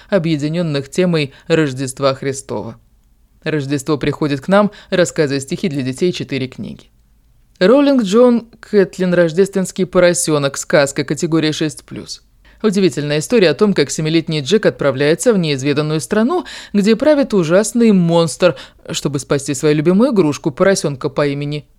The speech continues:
Пок. Мальчика ждут невероятные приключения и нелегкие испытания, но ради друга он готов на все. Роулинг Джон Кэтлин, «Рождественский поросенок», сказка, три книги.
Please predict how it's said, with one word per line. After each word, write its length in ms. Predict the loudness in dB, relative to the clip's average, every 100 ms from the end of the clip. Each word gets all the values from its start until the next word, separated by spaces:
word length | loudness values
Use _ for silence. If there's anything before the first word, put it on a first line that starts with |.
| _ _
Пок. 400 | -6 -6 -14 -20 _ _
Мальчика 420 | -2 -2 -2 -8
ждут 240 | -2 -2 -2
невероятные 440 | 0 2 2 0
приключения 500 | -2 0 0 0 0
и 40 | 2
нелегкие 400 | 2 0 -2 -6
испытания, 680 | -6 -2 0 0 0 -2 -6 -20 _
но 100 | 0
ради 220 | 2 2
друга 280 | 2 0 0
он 120 | 0
готов 360 | 0 0 -2 -4
на 120 | -6
все. 340 | -6 -8 -8 -12 _ _ -6
Роулинг 540 | 0 0 0 -6 -10
Джон 300 | -8 -4 -4
Кэтлин, 460 | 0 0 2 -2 -4 -8 0
«Рождественский 840 | 2 2 0 -4 -4 -8 -4 -4
поросенок», 600 | 0 0 0 -2 -4 -4
сказка, 420 | -2 0 0 -2
три 240 | -4 -4 -6
книги. 460 | -8 -12 -12 -18